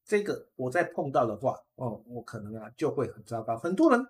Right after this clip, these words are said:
都有这一种情况哦，这个叫做倒果为因哈。可是实际上不见得是这样，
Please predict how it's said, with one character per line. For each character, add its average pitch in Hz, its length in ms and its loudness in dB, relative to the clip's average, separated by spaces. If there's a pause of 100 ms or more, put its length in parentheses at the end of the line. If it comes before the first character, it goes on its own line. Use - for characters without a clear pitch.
都 269 180 4
有 180 80 2
这 151 180 0
一 156 60 0
种 143 260 -6
情 110 200 -12
况 117 240 0
哦， - 240 -16
这 - 100 -4
个 240 80 -2
叫 185 180 2
做 156 100 -4
倒 110 220 -6
果 127 220 -8 (100)
为 107 160 -10
因 123 220 -6
哈。 127 160 -8 (400)
可 156 120 -2
是 208 140 4
实 190 220 0
际 214 140 -2
上 - 260 8 (360)
不 123 200 -4
见 170 300 0
得 98 140 -10
是 117 160 -8
这 117 160 -6
样， 113 200 -6